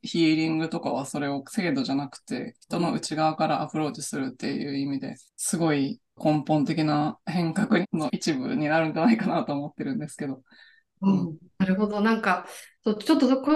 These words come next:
Speaker 2: 私もやっぱり女性向けのサービスを展開していきたいなと思ってたんですけど、ただ同時にその男性で傷ついてる方もいるんだな。でもその人の方が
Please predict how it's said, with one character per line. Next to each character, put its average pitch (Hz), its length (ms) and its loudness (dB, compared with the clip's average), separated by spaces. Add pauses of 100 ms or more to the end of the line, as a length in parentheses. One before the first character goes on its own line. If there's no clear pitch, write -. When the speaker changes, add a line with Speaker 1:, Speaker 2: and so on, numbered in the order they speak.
Speaker 2:
私 294 260 4
も 320 160 8
や 302 80 8
っ 285 40 2
ぱ 311 80 4
り 277 60 2
女 254 140 6
性 339 260 4
向 330 140 8
け 349 100 2
の 330 140 6
サ 330 140 2
ー 311 60 4
ビ 262 120 2
ス 190 520 -6
を 254 280 6
展 202 200 0
開 202 180 4
し - 120 -10
て - 80 -4
い 208 80 -2
き - 80 -10
た 220 140 6
い 190 60 4
な 196 120 4
と 180 140 -2
思 180 120 2
っ 220 40 -2
て 190 100 2
た 180 160 -2
ん 160 60 0
で 156 100 -4
す - 60 -16
け 185 100 -6
ど、 214 140 -4
た 294 100 6
だ 269 100 8
同 285 180 8
時 285 120 6
に 277 60 8
そ 277 80 6
の 262 120 6
男 269 280 4
性 285 120 4
で 269 120 2
傷 269 180 0
つ 285 140 2
い 277 80 2
て 226 100 4
る 170 300 -2
方 185 500 2
も 180 160 0
い 208 80 6
る 214 140 10
ん 202 100 6
だ 175 120 2
な。 175 120 2
で 190 80 2
も 214 80 8
そ 233 140 4
の 254 100 8
人 262 160 4
の 208 120 2
方 196 220 2
が 170 280 -2